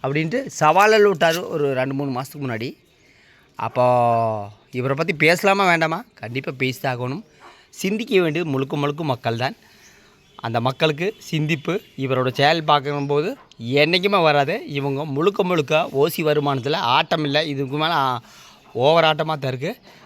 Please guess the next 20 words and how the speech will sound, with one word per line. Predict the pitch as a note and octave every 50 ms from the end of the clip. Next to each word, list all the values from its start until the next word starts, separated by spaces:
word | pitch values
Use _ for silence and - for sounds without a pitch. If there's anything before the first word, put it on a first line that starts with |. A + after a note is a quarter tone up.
| - _
அதாவது | - A2 B2 B2+ C3+ D3 G3 C#4 D#4+ - _ _ - _ - - _
நாம | - A2+ A2+ B2 C3+ D3 C3
வந்து | B2+ B2+ B2+ B2+ F3 G#3 F4+ - _ _ -
ஒரு | - B2+ C3 B2+
சுற்றுலா | - - - - G#3 G#3+ G#3+ F#3
போனீங்கன்னா | D3 D#3 D3 C#3+ C#3+ C3+ C3 B2+ B2 B2+ C#3 - _ _ - - - - - - -
குழந்தை | - B2+ C#3+ D#3 E3+ E3+
ஜாலியா | D3 C#3 B2+ A#2+ C3 D3 D3+ C#3+ C3
விளையா-, | B2+ B2 C3
அதை | C3+ B2+ B2+ C3+ C3+
விட்டு | C3+ C3+ C3 E3+ E3 D3+ C#3
வீடியோ | C3 C#3 D3 C#3 D3+ D3+ C#3
தான் | C3+ D#3+ F3 E3+
எடுத்து | D3 C#3 C3+ C#3 C3+ C3+ G#3 D#4 E4+
நாம | - D3+ C3+ B2+ A#2+
போடுவோம். | A2 A2 B2+ C#3+ C#3 B2+ B2 C#3 A3 B3+ _ _ _ _ _
ஆனா | - - B2+ D#3 G#3+ F4 - - - - _ - - -
இவர் | C3+ C3+ D#3+ E3
வந்து | D#3 C#3 C#3 C#3 D#3+ A3+ C4 - - _ -
கல்லார | - B2+ C3+ D3 D3+ D#3 D3+ D3+ D3 D3 D#3 E3+ F#3+